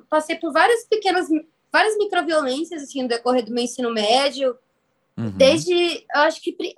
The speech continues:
Speaker 1: todo, acho que a maioria dessas violências que eu passei, elas dizem respeito à, à, à raça, assim, principalmente. E eu não tinha estrutura pra lidar com aquelas situações.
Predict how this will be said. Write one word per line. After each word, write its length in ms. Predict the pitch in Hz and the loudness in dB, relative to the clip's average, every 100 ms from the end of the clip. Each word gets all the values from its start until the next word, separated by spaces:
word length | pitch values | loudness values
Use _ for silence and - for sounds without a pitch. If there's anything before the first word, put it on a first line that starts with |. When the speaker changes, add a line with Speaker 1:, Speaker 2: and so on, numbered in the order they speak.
| - | 0
Speaker 1:
todo, 240 | 359 453 - | 2 2 0
acho 220 | 320 - | -4 -4
que 120 | 370 | 0
a 80 | 339 | 0
maioria 300 | 359 415 349 | 2 -2 -6
dessas 220 | 339 311 | -10 -10
violências 360 | 294 285 285 - | -8 -8 -10 -10
que 80 | 294 | -4
eu 40 | |
passei, 320 | 269 269 269 | -4 -4 -4
elas 200 | 269 277 | -2 -2
dizem 240 | 247 269 294 | -6 -8 -4
respeito 460 | 294 - 262 262 | -6 -2 -2 2
à, 60 | 277 | 4
à, 800 | 262 254 240 240 240 226 208 - _ | 6 4 2 0 0 -2 -6 -12 _
à 120 | 247 | -4
raça, 540 | 220 208 254 - 359 370 _ _ _ _ _ _ | -2 -2 -2 -4 -12 -12 _ _ _ _ _ _
assim, 380 | 226 - 220 214 | -16 -14 -12 -8
principalmente. 1200 | 240 240 294 285 269 233 208 226 269 - 359 - _ _ _ _ | -6 -4 -4 2 2 2 0 0 -2 -4 -6 -8 _ _ _ _
E 80 | 311 | 4
eu 100 | 359 | 6
não 140 | 403 415 | 6 4
tinha 760 | - 359 381 415 392 381 370 | -2 -2 2 2 4 4 2
estrutura 880 | 320 - 370 - 330 330 381 294 220 | -6 -14 -16 -14 -12 -10 -6 -6 -6
pra 200 | - 269 | -10 -12
lidar 320 | 262 254 247 | -8 -4 -4
com 80 | 262 | -4
aquelas 260 | 254 247 233 | -6 -6 -6
situações. 840 | 240 240 - 226 202 190 - - | -10 -12 -12 -12 -10 -14 -18 -20